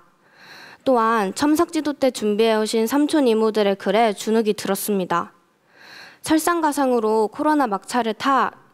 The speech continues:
자가격리까지 더 초조하고 난감했습니다. 제 답답함이 느껴지시죠? 그렇게 검색창에 김대중과 환경을 검색하며 별 소득 없이 시간만 흘려 보냈습니다.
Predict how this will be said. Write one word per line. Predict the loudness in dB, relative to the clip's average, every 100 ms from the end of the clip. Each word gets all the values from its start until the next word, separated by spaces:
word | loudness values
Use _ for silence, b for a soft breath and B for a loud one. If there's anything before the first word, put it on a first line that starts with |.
| _
자가격리까지 | -8 -2 -2 0 -4 -2 -4 -4 -8 -8 B B
더 | -8
초조하고 | -8 -2 0 2 2 0
난감했습니다. | -4 -2 -2 -2 -6 -6 -4 -4 -6 _ _ B B B B B
제 | -8 -4
답답함이 | -4 -4 -6 -4 -4 -2 -4
느껴지시죠? | -6 -4 -4 -2 -4 -6 2 2 2 -6 -20 _ _ _ _ _ b b b -8
그렇게 | -4 -4 -4 -2 0 0 -2
검색창에 | -2 -2 -2 -4 -4 -2 0 0 -4
김대중과 | -4 -2 0 0 0 -2 -2
환경을 | 0 0 2 0
검색하며 | -2 -4 -4 -6 -6 -2 0 -2 -6
별 | -6 -6
소득 | -2 -2 -2 -4
없이 | -6 -6
시간만 | -4 -2 0 0
흘려 | 0 -2
보냈습니다. | -2 -4 -4 -4 -6 -6 -6 -10